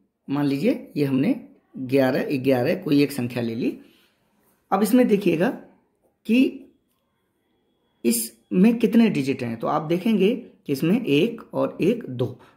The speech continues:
दो डिजिट हैं। इसमें कितने डिजिट हैं? दो डिजिट हैं। अब हम एक example ले लेते हैं कि दो है। दो में,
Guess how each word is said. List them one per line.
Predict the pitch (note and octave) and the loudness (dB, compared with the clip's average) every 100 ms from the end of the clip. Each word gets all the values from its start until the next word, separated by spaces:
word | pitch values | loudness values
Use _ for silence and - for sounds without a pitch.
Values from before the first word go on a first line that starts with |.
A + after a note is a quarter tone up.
| - | -6
दो | C#3 F3+ | 2 2
डिजिट | C3 A#2 B2 | 2 -4 -6
हैं। | A#2+ G#2+ | -6 -8
इसमें | - B2+ - - | -10 -14 -14 -6
कितने | D3 E3 | -2 -2
डिजिट | D#3+ F3+ G3+ | 0 0 2
हैं? | C4+ - - _ _ C3+ | -2 -4 -20 _ _ -2
दो | C3 | -2
डिजिट | G#2 A2+ - | -4 -10 -14
हैं। | - - _ _ _ _ - | -16 -20 _ _ _ _ 0
अब | F#3+ | 2
हम | G#3 A#3+ | 4 4
एक | A#3 G3+ | 4 2
example | D#3+ D#3+ F3+ G#3+ | 2 0 0 0
ले | E3 | 0
लेते | C#3 C3 D3 | 0 -2 -2
हैं | G3+ B3+ | -2 -2
कि | A#3 C#4 C4+ - _ _ - | -2 -2 -4 -18 _ _ -12
दो | C3+ F#3+ | 4 4
है। | D#3 A#2+ A#2+ - _ _ - | 4 -2 -10 -18 _ _ -8
दो | C#3+ F3 | -2 2
में, | G3 D4+ - | 2 2 -4